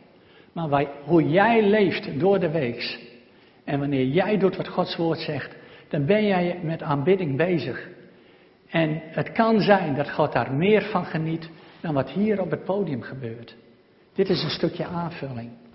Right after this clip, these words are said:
En dit is ook geweldig. Maar hoe jij leeft door de weeks, ik geloof dat God dat veel waardevoller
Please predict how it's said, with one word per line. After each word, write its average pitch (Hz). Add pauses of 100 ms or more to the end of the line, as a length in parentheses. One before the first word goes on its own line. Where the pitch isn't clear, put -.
(280)
En 147
dit 165
is 156
ook 202
geweldig. 120 (440)
Maar 156
hoe 139
jij 196
leeft 196 (140)
door 185
de 170
weeks, 139 (340)
ik -
geloof 160
dat 135
God 175
dat 127
veel 160
waardevoller 139